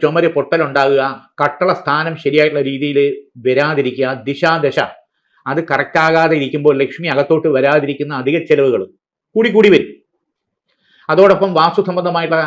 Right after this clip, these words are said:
കാര്യങ്ങൾ നോക്കുമ്പോഴത്തേക്ക് കന്നി രാശിയിൽ ഭ്രംശാധിപത്യ യോഗം ഉണ്ടെങ്കിൽ അത് മാറ്റിയെടുക്കും. ശരിയായുള്ള പ്രാർത്ഥനാ മുറി അല്ലെങ്കിൽ പൂജാമുറി, ആ വിളക്ക് കത്തിക്കുന്ന സ്ഥാനം, ഇത് ആ കറക്റ്റായിട്ടുള്ള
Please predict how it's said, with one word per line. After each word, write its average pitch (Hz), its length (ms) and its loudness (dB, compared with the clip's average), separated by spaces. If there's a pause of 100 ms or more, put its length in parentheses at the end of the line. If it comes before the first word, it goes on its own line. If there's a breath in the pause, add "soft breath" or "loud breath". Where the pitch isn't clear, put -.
കാര്യങ്ങൾ 151 440 -2
നോക്കുമ്പോഴത്തേക്ക് 135 640 -4 (840)
കന്നി 170 260 2
രാശിയിൽ 160 400 2 (540)
ഭ്രംശാധിപത്യ 202 880 2
യോഗം 170 220 2
ഉണ്ടെങ്കിൽ 156 340 0
അത് 147 140 0
മാറ്റിയെടുക്കും. 135 460 -6 (1160)
ശരിയായുള്ള 202 460 6
പ്രാർത്ഥനാ 165 400 2
മുറി 180 180 6 (240)
അല്ലെങ്കിൽ 160 300 0
പൂജാമുറി, 170 460 2 (580)
ആ - 20 0 (100)
വിളക്ക് 147 260 2
കത്തിക്കുന്ന 165 360 0
സ്ഥാനം, 156 340 -2 (200)
ഇത് 170 120 4 (1000)
ആ 156 120 -2 (240)
കറക്റ്റായിട്ടുള്ള 175 540 0